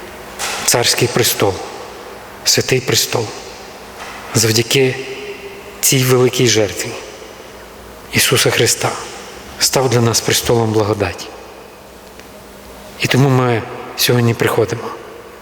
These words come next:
І ми просимо, щоб Ти освятив наші серця. Ми просимо, щоб Ти зміцнив нашу віру. І просимо, щоб Ти допоміг нам оновити нашу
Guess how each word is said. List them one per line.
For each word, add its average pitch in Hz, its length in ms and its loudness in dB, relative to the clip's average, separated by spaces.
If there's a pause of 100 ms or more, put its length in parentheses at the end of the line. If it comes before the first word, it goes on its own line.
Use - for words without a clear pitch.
(320)
І 131 160 4
ми 123 140 4
просимо, 139 420 2
щоб - 260 0
Ти 117 240 2 (1120)
освятив 131 500 4
наші 117 460 2
серця. - 500 2 (1000)
Ми 131 100 4
просимо, 131 460 4
щоб - 220 2 (800)
Ти 135 100 2
зміцнив 123 460 4
нашу 120 280 2
віру. 147 320 4 (720)
І - 80 -6
просимо, 143 400 2
щоб - 180 0
Ти - 140 0
допоміг 123 500 2
нам 123 220 2 (640)
оновити 135 480 4
нашу 120 400 2